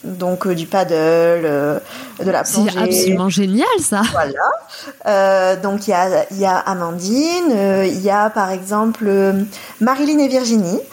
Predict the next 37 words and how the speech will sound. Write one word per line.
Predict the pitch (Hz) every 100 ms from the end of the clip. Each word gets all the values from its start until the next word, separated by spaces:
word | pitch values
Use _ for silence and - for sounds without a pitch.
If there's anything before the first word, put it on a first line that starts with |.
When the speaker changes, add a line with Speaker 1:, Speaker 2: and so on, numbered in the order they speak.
| - -
Speaker 1:
qui | - 220
sont | - 233
basées | 226 220 220 214 247 262 - -
à | 185
Nantes | 180 185 294 494 - - 240 -
et, | 196 185
euh, | 165 160 151
et | 190
en | 185
Loire-At-, | 208 202 190 185 -
en, | 170 156 -
en |
Loire-Atlantique, | 190 208 202 196 196 196 - - - - - - - - - - -
qui, | - - 233 202
euh, | 180 175 175 170
qui | 170 - -
souhaitent | - 269 277 277 - - - - - -
faire | 190 -
de | 240
la | 208
prévention | - - 320 294 269 - 214 247 254 -
anti-poux, | 269 285 - 214 202 - - -
sans | - - 311
produits | 294 247 226
chimiques, | 220 233 190 190 - - 214
avec | 208 208 208
que | 294
des | 247
pro-, | 226 226 -
des, | 185 190 185 180
des | 190
peignes | 208 240 269 175 185
mécaniques | 214 220 190 247 - - -
et |
des | 196
produits | 196 214 247
naturels. | 220 220 202 156